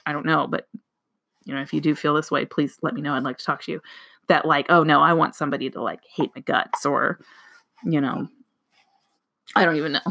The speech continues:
Like, I d-, I don't e-, like, I can't even come up with that because it's so foreign to me. But one of the things that I'm trying to help myself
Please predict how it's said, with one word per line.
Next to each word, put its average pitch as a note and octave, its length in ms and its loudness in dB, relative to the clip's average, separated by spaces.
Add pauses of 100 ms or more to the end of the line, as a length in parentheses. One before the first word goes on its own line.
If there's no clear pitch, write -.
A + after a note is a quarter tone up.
Like, - 180 0
I E3 120 4
d-, - 160 0
I E3+ 60 4
don't D#3+ 180 6
e-, D3 140 -4
like, D3+ 180 -4
I D#3+ 60 -2
can't E3+ 200 2
even D3+ 240 -2 (360)
come D#3+ 220 0
up C#3+ 160 0
with D3+ 160 -2
that D3 380 -4
because D3 400 -6
it's - 220 -10
so - 280 2
foreign D#3 420 2
to - 140 -6
me. C#3 140 0
But D3+ 320 0 (4000)
one G#3 180 8
of C#4 100 6
the B3 100 8
things A3 300 2
that E3+ 160 -2
I'm G3+ 400 4
trying G#3+ 800 2
to G#3 100 0
help F#3 380 2
myself A3 760 4